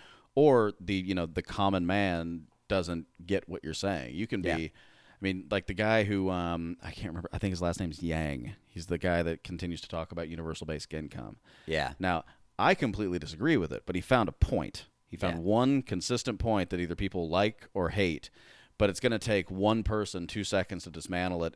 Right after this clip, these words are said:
Speaker 1: with him standing there, and it'll be done. Elizabeth Warren, I mean, I, again, I just don't agree with her politically. I have nothing against the woman,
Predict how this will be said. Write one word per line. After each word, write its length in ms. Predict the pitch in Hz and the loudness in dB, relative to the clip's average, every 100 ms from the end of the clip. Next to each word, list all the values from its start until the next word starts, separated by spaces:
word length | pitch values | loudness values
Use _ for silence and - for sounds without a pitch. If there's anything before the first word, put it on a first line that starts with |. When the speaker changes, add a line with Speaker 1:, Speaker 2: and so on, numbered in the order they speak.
| _ | _
Speaker 1:
with 220 | 90 90 - | -2 -2 0
him 200 | 95 82 | -2 -4
standing 480 | - 87 87 82 76 | -4 -2 -2 -4 -4
there, 360 | 76 76 73 - _ _ - | -2 -2 -4 -8 _ _ -6
and 100 | 95 | -2
it'll 100 | 92 | 0
be 80 | 82 | 2
done. 460 | 101 85 58 50 - _ _ _ - - | 2 2 0 -6 -16 _ _ _ -12 2
Elizabeth 340 | 113 117 104 | 4 4 2
Warren, 500 | 95 147 156 107 101 | 4 6 6 4 2
I 80 | 92 | -2
mean, 280 | 98 92 87 - | 0 0 -4 -4
I, 240 | 82 120 104 - - | 4 4 2 -6 -6
again, 340 | 104 156 95 - - | -2 0 0 -4 -2
I 140 | 95 | -2
just 200 | 98 92 | -2 0
don't 200 | 101 113 | 2 2
agree 260 | 98 87 104 | -2 -4 -4
with 100 | 95 | -4
her 100 | 90 | -6
politically. 520 | - 98 151 - 82 | -2 -2 -2 -2 -2
I 20 | |
have 100 | 110 | -2
nothing 320 | 113 113 135 90 | 2 2 2 -2
against 380 | 71 85 - | -4 -6 -6
the 60 | 78 | -8
woman, 340 | 62 60 90 | -8 -10 -12